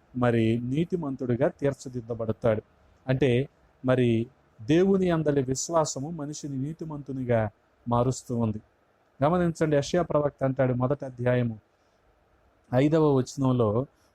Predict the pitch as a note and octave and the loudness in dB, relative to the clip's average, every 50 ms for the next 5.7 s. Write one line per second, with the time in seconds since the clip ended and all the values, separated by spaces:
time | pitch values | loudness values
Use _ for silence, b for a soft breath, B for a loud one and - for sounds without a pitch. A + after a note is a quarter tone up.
0 | _ - C#3 C3+ - D3 C#3 C3+ B2+ B2 C3+ D3 E3 F#3 G3 G3+ E3+ C3+ C#3+ E3 | _ -2 -2 0 2 2 2 2 2 2 2 2 2 2 0 -2 -2 -4 -6 -4
1 | F3+ F3 F3+ F3+ F3 E3+ F#3+ G#3 E3+ D3 D3 D3 D#3+ D#3+ E3 F3+ F3+ F3+ F3 E3+ | 0 0 2 2 2 2 2 0 0 0 2 2 2 0 -2 -4 -6 -6 -8 -6
2 | E3 E3 D#3+ D#3 D3+ C3+ A2 G2+ - _ _ _ _ _ _ _ _ _ _ _ | -4 -2 0 0 0 -2 -2 -6 -12 _ _ _ _ _ _ _ _ _ _ _
3 | _ _ _ - B2 C3+ D3 D3 - E3+ E3 F3+ F#3 F3+ F3 E3+ E3 E3+ E3+ E3 | _ _ _ 0 2 2 2 2 2 2 2 2 2 2 0 2 2 2 2 2
4 | D#3+ - E3 E3 E3+ E3 - D#3 D3 D#3 D#3+ E3 E3 D#3+ D#3 - D#3+ D#3 D3+ - | 0 0 -2 -2 -2 -2 0 2 2 2 2 2 2 0 0 -2 -6 -10 -10 -12
5 | - - C#3+ C#3 - - - D3 - - C#3 C3 B2 A#2 | -6 -4 -4 -4 -4 -6 -8 -4 0 2 2 4 2 0